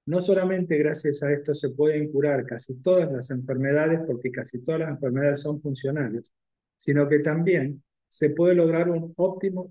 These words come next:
rendimiento deportivo, pero también esto lo hemos aplicado a todo tipo de actividades humanas. Es espectacular cómo esto funciona en el mejoramiento, me refiero a todo lo que es la dieta del ye,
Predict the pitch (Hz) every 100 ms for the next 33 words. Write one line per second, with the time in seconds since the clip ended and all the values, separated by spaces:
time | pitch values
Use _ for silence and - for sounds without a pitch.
0 | - 135 127 127 147 160 - 160 156 131
1 | 127 131 131 196 180 120 - - 135 131
2 | 135 147 180 185 170 156 160 165 165 147
3 | 139 135 156 160 160 _ _ - 147 147
4 | 202 196 196 185 175 156 135 135 139 147
5 | 147 117 156 156 143 _ _ _ _ _
6 | _ _ _ 135 147 143 143 - 139 131
7 | 143 170 165 160 156 151 160 151 135 127
8 | 151 151 160 165 - _ _ 135 131 131
9 | 135 135 143 135 135 160 165 165 185 -
10 | _ _ 120 120 170 160 143 - 190 143
11 | 123 123 143 143 127 123 165 170 165 147
12 | 131 117 117 - 165 165 165